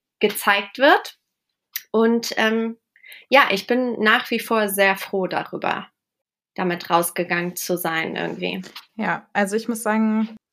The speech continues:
Speaker 2: ich find es total schön, dass du das gemacht hast, weil aus meiner Perspektive erfordert das auch unfassbar viel Mut. Nämlich du hast über einen ganz persönlichen Prozess geschrieben,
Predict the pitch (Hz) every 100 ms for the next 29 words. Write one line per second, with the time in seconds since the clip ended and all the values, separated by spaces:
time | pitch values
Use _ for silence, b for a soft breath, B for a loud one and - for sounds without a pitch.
0 | - 208 - 226 220 - 208 - 214 226
1 | - 226 214 202 196 190 - 185 208 -
2 | - 180 220 - 175 180 185 185 190 190
3 | 180 180 185 - 196 185 180 185 180 196
4 | 190 190 180 180 - 202 208 - 185 -
5 | 175 - 180 170 185 226 226 - - B
6 | B B B B 185 196 214 208 220 180
7 | 190 185 196 220 220 202 196 214 214 214
8 | 180 _ _ - 190 - 247 262 - 185
9 | - 190 180 196 220